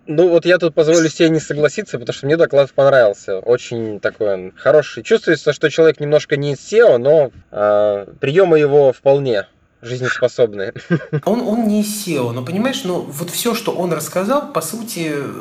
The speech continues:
Speaker 2: например, мы это и так делаем в рамках, э, проектов, которые, э, хотят быть интересными. То есть все, что он говорит, э, по сути, делайте правильный контент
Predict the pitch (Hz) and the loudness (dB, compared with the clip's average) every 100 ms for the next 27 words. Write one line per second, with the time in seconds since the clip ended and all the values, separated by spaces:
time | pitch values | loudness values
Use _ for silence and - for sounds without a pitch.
0 | 98 156 156 165 160 156 196 202 180 175 | -8 -6 -6 -4 -4 -2 -2 -4 -6 -6
1 | 190 151 123 131 170 156 143 156 170 147 | -4 -4 -6 -6 -6 -6 -6 -4 -4 -4
2 | 123 127 139 131 156 156 156 143 - 131 | -8 -4 -2 -2 -2 -4 -6 -10 -10 -4
3 | 131 123 139 147 175 - 123 - 127 147 | -2 -2 -4 -4 -6 -10 -8 -6 -6 -6
4 | 147 139 139 131 123 104 85 - 151 165 | -6 -4 -4 -4 -4 -8 -8 -6 -6 -6
5 | 147 143 151 160 127 123 107 107 - - | -6 -10 -8 -6 -6 -6 -8 -8 -6 -4
6 | 208 175 160 165 220 247 147 139 135 104 | -4 -4 -4 -4 -4 -4 -4 -4 -4 -4
7 | 110 127 175 190 170 127 104 - 113 117 | -8 -6 -4 -4 -6 -8 -8 -12 -12 -8
8 | 156 180 165 151 - - 139 147 139 127 | -6 -6 -8 -10 -14 -8 -6 -4 -6 -6
9 | 117 117 92 | -8 -8 -14